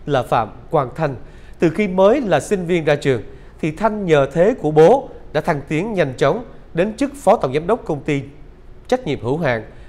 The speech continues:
Bảo Việt. Tuy nhiên, trong cuộc thay đổi nhân sự mới đây thì một người trẻ tuổi cùng trang với lại Phạm Quang Thanh đã được chọn là tổng giám đốc Quỹ Bảo Việt. Phạm Quang Thanh, con trai của ông Phạm Quang Nghị, không có tên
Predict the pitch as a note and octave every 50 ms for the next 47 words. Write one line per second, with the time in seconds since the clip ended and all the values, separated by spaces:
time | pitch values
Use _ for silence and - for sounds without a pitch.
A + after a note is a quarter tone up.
0 | - - - - - D#3+ D3 A#2 - D3+ D3+ C#3 A#2 G2+ - - - - - -
1 | - - - - - - - - - - D4+ F3+ E3 F#3+ F#3 D#3 B2+ - - -
2 | - - A#3 G#3+ - E3+ C#3+ - F3+ F3+ E3 C#3 B2 C3+ F#3+ G3+ G#3+ F3+ D#3+ -
3 | - E3 C3 A#2+ A#2+ C3+ E3 G#3+ F3+ F#3+ E3+ C#3+ - - - - - - - G3+
4 | F3 F#3 F3 E3 D#3+ D3+ D3+ - C#3+ D#3 - - D3+ C3+ D#3+ G#3+ - - - F3+
5 | E3 D3+ C#3 - F#3+ F#3 F#3 F3 D#3+ D#3 G3+ A3 F#3+ D3+ B2+ A2+ - - - D3+
6 | A#2+ G#2+ A2+ - D#3+ D3 C#3 C3 - D#3+ D3+ C3+ A2+ - - - - - - G3+
7 | F3+ D3+ A#2 - - D#3+ C#3+ B2 A#2 A2+ - - - - - - - D3 C#3+ C3+
8 | B2 - - - C#3+ A#2 A2+ C3+ E3 F3 G3 G3+ C4+ C#4 - - - - C#3+ B2
9 | B2 A3+ E3 D#3+ A#2+ A2+ A#2 C3 C3 G#2+ - - - - - - - - - -
10 | - - - - - - - D3 - - C3 B2+ - D3 C#3 A#2+ - - - -
11 | - - - G3 F#3 F3+ - G#3+ G3 F#3 F3 E3 - - F3+ F3+ E3 D3 C#3 B2+
12 | - - - - D#3+ C3 - G#2 - D3+ C3+ B2+ C3 B2+ A#2 A2 G#2+ - - -
13 | F#3 - A#3 A3+ - F#3+ E3+ C#3